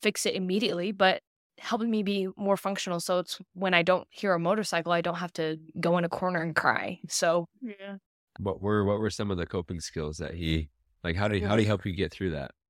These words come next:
Speaker 1: The first thing I remember him saying is, it's not to diminish the experience, but he's like, "You give power to what you focus on."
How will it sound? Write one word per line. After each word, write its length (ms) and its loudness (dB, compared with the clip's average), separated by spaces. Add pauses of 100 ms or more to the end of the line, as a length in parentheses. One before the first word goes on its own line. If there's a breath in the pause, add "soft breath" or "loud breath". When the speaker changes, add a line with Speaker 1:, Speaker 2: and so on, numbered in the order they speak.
(280)
Speaker 1:
The 100 8
first 300 6
thing 100 4
I 60 8
remember 280 6
him 140 2
saying 320 2
is, 380 -4 (100)
it's 500 -6 (720)
not 280 4
to 120 0
diminish 600 4 (120)
the 160 -12
experience, 480 -6
but 100 0
he's 120 2
like, 180 2 (480)
"You 320 6
give 260 2
power 360 2
to 180 -4
what 240 4
you 160 -4
focus 420 -10
on." 220 -14